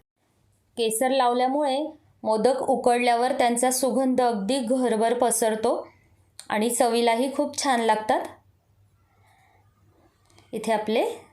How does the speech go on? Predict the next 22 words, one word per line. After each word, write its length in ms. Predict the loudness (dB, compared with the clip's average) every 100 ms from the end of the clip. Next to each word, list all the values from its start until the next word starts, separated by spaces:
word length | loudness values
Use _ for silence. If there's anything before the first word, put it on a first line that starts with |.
| _ _ _ _ -8
सर्व 340 | -4 -2 0
मोदकांना 680 | 0 0 2 2 2 0 0
केसर 400 | 0 0 0 0
लावून 360 | 2 2 2 0
झालेलं 380 | 0 0 2 2
आहे. 240 | 2 0 -4 -12 -20 -20 -8
आता 200 | -2 0
हे 160 | 2 2
मोदक 420 | 2 2 2 2
आपण 300 | 4 2 0 -4 -16 _ _ _ _ _ _ _ _ -8
उकडायला 480 | -2 2 2 2 2
ठेवणार 420 | 0 2 2 2
आहोत. 260 | 2 0 -2 -10 _ _ _ _ _ _ _ _ _ _ _ _ _ _ _ _ _ -2
पाणी 260 | 0 2 0
आपल्याला 360 | 0 0 0 0
छान 280 | 0 0 0
उकळून 520 | -2 0 0 2 0
घ्यायचं 400 | 0 0 0 0
आहे. 260 | 0 0 -4 -10 -8
त्यानंतर 540 | -2 0 0 0 0 -2 -8 _ _ _ _ _ _ _
आपण 240 | -6 -2 0
त्यामध्ये 540 | 0 0 0 0 -2